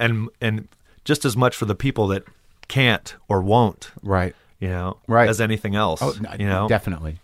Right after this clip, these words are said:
Speaker 2: Y-, you know, there's a, you know, to make people feel less alone in the world is, is a profound and important thing if
Speaker 1: A-
Speaker 2: you can do it.
Speaker 1: And, and,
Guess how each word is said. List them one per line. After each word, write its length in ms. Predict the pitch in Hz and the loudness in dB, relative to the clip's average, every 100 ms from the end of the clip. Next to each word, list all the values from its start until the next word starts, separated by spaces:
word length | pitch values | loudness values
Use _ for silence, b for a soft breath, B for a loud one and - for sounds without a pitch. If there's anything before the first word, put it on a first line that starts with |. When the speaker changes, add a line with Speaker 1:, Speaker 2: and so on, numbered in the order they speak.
| 110 | -8
Speaker 2:
Y-, 100 | 113 | -4
you 180 | 113 | 2
know, 40 | 107 | 2
there's 300 | 101 104 107 | 4 2 0
a, 120 | 113 | -4
you 160 | 107 104 | 0 0
know, 120 | 101 | 0
to 120 | - | 0
make 360 | 107 120 143 - | 2 2 2 0
people 260 | 139 127 | -2 -2
feel 240 | 120 123 113 | -2 -2 0
less 220 | 107 101 | 0 -2
alone 320 | 98 95 95 | -4 -2 -2
in 60 | 85 | -2
the 80 | 78 | -4
world 380 | 78 78 76 - b b b b | -4 -6 -8 -12 b b b b
is, 320 | - 90 87 - | -6 -4 -4 -6
is 260 | 95 82 | -8 -6
a 140 | 87 82 | -4 -6
profound 960 | - 110 95 - 107 104 104 101 95 92 | -4 -4 -4 -4 -2 0 2 0 -2 -6
and 200 | 98 87 | -6 -4
important 560 | 85 80 - 98 82 85 | -2 -4 -6 -6 -4 -8
thing 400 | - 82 65 73 90 | -8 -8 -8 -10 -6
if 100 | 123 | -2
Speaker 1:
A- 100 | 92 | -2
Speaker 2:
you 120 | 82 | -2
can 200 | - 78 | -4 -8
do 100 | 73 | -8
it. 180 | - - | -12 -2
Speaker 1:
And, 180 | 127 123 | -2 0
and, 260 | 123 117 | 2 2